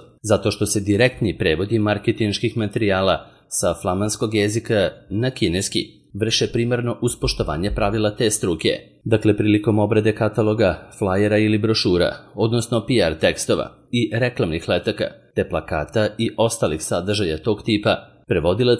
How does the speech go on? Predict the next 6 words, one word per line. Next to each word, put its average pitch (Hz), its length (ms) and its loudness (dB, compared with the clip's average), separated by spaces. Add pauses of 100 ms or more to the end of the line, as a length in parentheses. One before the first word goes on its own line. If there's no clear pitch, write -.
(120)
i 120 80 -2
sudski 123 420 -2
tumač 87 360 -4 (260)
implementiraju 120 840 0
pravila 113 400 0
reklamiranja 90 680 -2